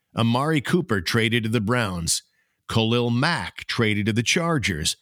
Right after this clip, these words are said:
Quarterback Matt Ryan traded to the Colts. Allen Robinson joins the Rams.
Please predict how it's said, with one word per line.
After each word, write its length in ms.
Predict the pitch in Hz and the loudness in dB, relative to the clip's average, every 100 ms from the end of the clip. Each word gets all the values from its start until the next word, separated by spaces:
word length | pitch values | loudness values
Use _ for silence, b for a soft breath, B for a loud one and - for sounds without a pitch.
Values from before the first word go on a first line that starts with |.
| _ _ _ - | _ _ _ -4
Quarterback 460 | 170 170 156 131 | 0 2 0 0
Matt 320 | 123 135 147 143 | 0 2 0 -2
Ryan 360 | 127 131 104 | 0 0 0
traded 380 | - 110 107 104 | 0 2 2 0
to 60 | 104 | 0
the 100 | 101 | 0
Colts. 440 | 113 92 71 - | 0 0 -2 -2
Allen 300 | 107 120 120 | 0 0 0
Robinson 640 | 120 135 139 113 101 101 90 | 0 0 0 0 0 -2 -2
joins 320 | 101 92 95 | -2 0 0
the 80 | 107 | 0
Rams. 600 | 107 123 110 92 80 | 0 0 0 -2 -2